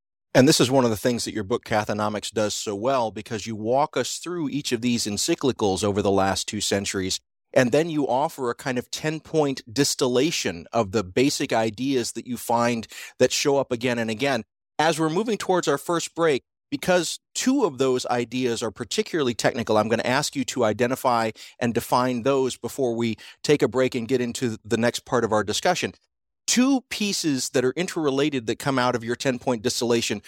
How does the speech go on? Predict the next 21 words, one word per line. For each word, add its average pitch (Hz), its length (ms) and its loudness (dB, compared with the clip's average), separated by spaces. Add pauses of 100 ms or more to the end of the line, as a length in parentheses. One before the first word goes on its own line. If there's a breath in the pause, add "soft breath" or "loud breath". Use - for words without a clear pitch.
(160 loud breath)
are 135 140 4
the 139 120 2
ideas 139 520 -2
of 120 260 0 (320)
solidarity 160 1000 -2 (240 soft breath)
and 131 160 2
subsidiarity. 120 960 0 (220 soft breath)
Could 180 200 0
you 214 80 0
briefly 226 520 0
define 170 500 2
those 147 260 0
two 175 220 -4
for 143 240 2
us 135 160 0
and 117 100 -4
tell 151 200 0
us 139 120 0
how 160 220 -2
they 143 160 0
interrelate? 107 720 -2